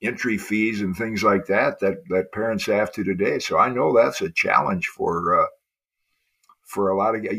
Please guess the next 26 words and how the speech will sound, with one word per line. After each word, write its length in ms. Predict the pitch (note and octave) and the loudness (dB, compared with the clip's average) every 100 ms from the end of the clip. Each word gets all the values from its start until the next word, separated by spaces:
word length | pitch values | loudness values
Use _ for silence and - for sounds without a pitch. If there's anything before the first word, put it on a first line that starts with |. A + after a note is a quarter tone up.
| F2 G#2 F2+ - - | -4 -6 -8 -14 -4
thinking 320 | C#3 C3+ C3 | -2 0 -2
about 320 | A2 G#2+ G#2+ - | 2 2 2 0
the, 280 | G2+ G2 | -2 0
uh, 40 | G2 | 0
back 320 | F2+ A2+ A#2 | 0 0 0
to 100 | A2+ | -4
the 120 | G2 | -6
games 360 | F#2+ A#2+ B2+ A2 | -2 -2 -2 -4
and 140 | F#2+ | -6
playing 360 | F#2 A2 G#2+ F#2+ | -2 -2 -2 -2
two 200 | B2+ A#2+ | 0 0
a 80 | F#2+ | 2
day. 340 | A2 B2+ G2 | 4 4 2
I, 140 | F#2 | 0
I 40 | - - | -6 -4
probably 340 | G#2+ G#2 G2 | -2 0 -2
told 240 | - A2+ | -2 -2
you 120 | G#2+ G#2 | 0 -2
this 140 | G2+ | -2
before, 480 | - F2+ A2+ B2 A2 | -6 -8 0 2 4
but 140 | F#2+ | 2
in 180 | G2 F#2+ | 0 0
the 100 | F2+ | 0
Legion 440 | G2 D3+ B2+ G2+ | 2 2 2 0
Championships 880 | F#2 G#2+ G#2 - F#2+ F2+ G2 F#2 - | 0 0 -2 -4 -6 -4 -2 -4 -4
at, 160 | E2+ E2+ | -6 -6